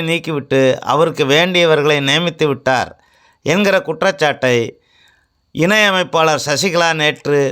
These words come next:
பேட்டியளித்து அது பரபரப்பானது. இது குறித்து தமிழக வெற்றி கழகத்தின் மாவட்ட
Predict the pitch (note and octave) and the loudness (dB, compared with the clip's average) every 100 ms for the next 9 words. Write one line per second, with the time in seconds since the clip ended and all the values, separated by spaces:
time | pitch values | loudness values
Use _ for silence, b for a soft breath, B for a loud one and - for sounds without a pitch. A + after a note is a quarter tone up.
0 | - B2 E3 D#3+ D#3+ C#3 C3+ - A#2+ A#2 | -2 0 0 0 0 2 0 -2 -2 -2
1 | - B2+ D3 C3 D3 D#3 C#3 B2+ A#2 F#2+ | -2 -2 -2 0 0 0 0 -2 -2 -4
2 | F2 - B B B B B _ _ _ | -10 -14 B B B B B _ _ _
3 | - D3 E3+ F3+ F#3+ F#3 F3+ F#3 - - | -2 2 4 2 2 2 2 2 -2 -10
4 | _ _ _ _ _ _ _ - D#3 F#3+ | _ _ _ _ _ _ _ -4 -2 0
5 | F#3+ F3 F3+ D#3+ D#3+ D#3 F3 F3+ F3 E3 | 2 2 0 -2 -4 -4 -4 0 0 0
6 | E3 E3+ E3 C#3+ C#3 E3+ E3 E3+ | -2 -4 -2 0 2 2 0 -2